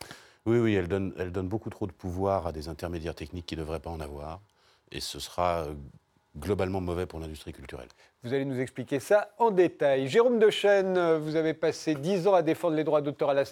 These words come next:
Speaker 2: S A C D. Depuis trois ans, vous avez rejoint l'Union syndicale de la production audiovisuelle, l'U S P A. Vous présidez par ailleurs la cepi, la Confédération européenne des producteurs indépendants. Qu'est-ce que vous pensez de la directive, euh, européenne sur le droit d'auteur ?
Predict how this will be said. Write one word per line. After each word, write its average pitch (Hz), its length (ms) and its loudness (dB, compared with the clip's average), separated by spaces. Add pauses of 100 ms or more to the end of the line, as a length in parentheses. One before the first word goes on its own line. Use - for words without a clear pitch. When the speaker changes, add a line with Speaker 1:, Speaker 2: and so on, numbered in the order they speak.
(120)
Speaker 2:
S - 180 -2
A 170 80 0
C 170 220 -2
D. 226 240 0
Depuis 160 340 -4
trois 165 380 0
ans, 170 140 0 (320)
vous 143 60 -4
avez 160 120 6
rejoint 165 340 4
l'Union 214 320 4
syndicale 185 540 4
de 165 60 4
la 160 100 6
production 156 600 0 (100)
audiovisuelle, 170 840 2
l'U 147 120 4
S 143 180 0
P 160 240 0
A. 214 200 4 (280)
Vous 160 100 -4
présidez 165 460 0
par 160 180 2
ailleurs 160 480 4
la 139 120 4
cepi, 226 540 0
la 165 120 2
Confédération 196 800 0
européenne 180 420 0
des 147 100 -2
producteurs 196 680 -2
indépendants. 156 640 -2 (400)
Qu'est-ce 139 160 -8
que 160 60 -6
vous 147 60 -4
pensez 151 360 -4
de 180 120 -4
la 131 280 2
directive, 139 840 -4
euh, 117 380 -2 (360)
européenne 139 420 0
sur 143 120 -4
le 139 80 2
droit 135 140 2
d'auteur ? 160 500 -2